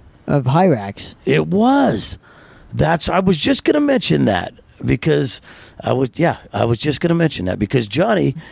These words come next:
Speaker 2: works over here at, at, uh, uh, Smart and Final, uh, the
Speaker 1: Right.
Speaker 2: original drummer.
Speaker 1: Right.
Speaker 2: So it was such a,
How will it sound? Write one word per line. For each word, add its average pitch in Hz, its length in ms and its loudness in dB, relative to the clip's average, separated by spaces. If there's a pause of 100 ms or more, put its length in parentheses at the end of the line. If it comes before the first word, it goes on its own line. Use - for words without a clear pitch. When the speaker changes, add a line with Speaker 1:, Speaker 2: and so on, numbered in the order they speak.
Speaker 2:
works 131 360 -2
over 120 180 0
here 120 220 2
at, 113 180 -2
at, 107 260 0
uh, 110 40 2
uh, 98 440 2
Smart 113 340 0
and 95 60 -12
Final, 175 440 0 (580)
uh, 101 240 4
the 107 200 4
Speaker 1:
Right. 190 200 2
Speaker 2:
original 123 220 2
drummer. 151 480 0
Speaker 1:
Right. 170 400 0 (100)
Speaker 2:
So 117 600 2 (260)
it 143 140 2
was 151 140 2
such 165 300 0
a, 131 100 0